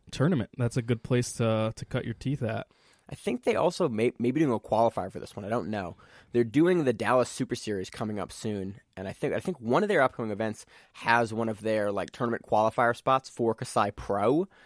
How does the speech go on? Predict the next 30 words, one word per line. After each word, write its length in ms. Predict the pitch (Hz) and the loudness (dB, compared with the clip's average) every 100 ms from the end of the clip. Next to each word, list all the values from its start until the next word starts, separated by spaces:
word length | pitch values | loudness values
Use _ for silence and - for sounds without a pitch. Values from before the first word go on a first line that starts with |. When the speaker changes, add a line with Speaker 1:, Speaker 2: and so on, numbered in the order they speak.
| _ _ - | _ _ -2
Speaker 2:
on 220 | 113 110 | 0 0
it, 60 | - | -2
like 120 | 107 | -4
they 80 | 101 | -4
used 220 | 107 - | -4 -6
to 40 | |
do. 80 | - | -10
'Cause 80 | 110 | -10
the 60 | 110 | -4
first, 360 | 196 226 - | -2 -2 -4
I 40 | 165 | -6
think, 200 | 190 - | -6 -4
two 140 | - | 0
or 60 | 359 | 0
three 200 | - 151 | 0 0
events 240 | 131 175 | 0 -2
they 120 | 113 | -4
did, 200 | 101 92 - - - | -4 -6 -8 -8 -4
they 100 | 107 | -2
had 300 | 107 123 113 | 2 0 0
these 240 | 120 107 | -4 -4
amateur 300 | - 131 131 | -4 -4 -4
tournaments. 420 | 117 120 117 113 | -4 -2 -2 -2
Then 160 | - 107 | -4 -2
one 120 | 120 | 0
of 40 | 135 | 2
those 180 | 131 | 2
divisions 520 | 120 107 117 113 107 - | 0 0 0 0 -4 -4
had 360 | 110 107 104 - | -4 -2 -4 -4
a, 520 | 110 104 101 101 | -4 -2 -4 -6